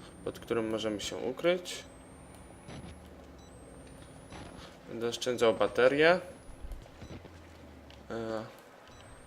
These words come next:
Otworzę sobie.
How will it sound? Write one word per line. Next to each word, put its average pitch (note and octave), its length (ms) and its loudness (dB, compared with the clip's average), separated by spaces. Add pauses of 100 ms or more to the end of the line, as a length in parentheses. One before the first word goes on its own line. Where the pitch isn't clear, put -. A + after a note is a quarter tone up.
(4000)
Otworzę B2 400 0
sobie. D3 440 2